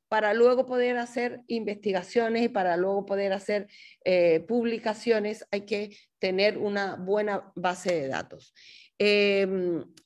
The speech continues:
como estamos hablando de egiptología, el estudio epigráfico es fundamental. También en tu equipo tienes que,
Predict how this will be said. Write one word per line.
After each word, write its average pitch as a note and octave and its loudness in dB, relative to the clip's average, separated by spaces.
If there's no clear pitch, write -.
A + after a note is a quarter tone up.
como F#3+ -4
estamos G3+ -2
hablando G3+ 0
de G3+ -2
egiptología, A3 0
el F3+ 0
estudio F#3 0
epigráfico F#3+ -2
es D#3+ -4
fundamental. G#3 0
También F#3+ 0
en F#3+ -4
tu F#3+ -6
equipo B3 -4
tienes G3 -4
que, A3 -2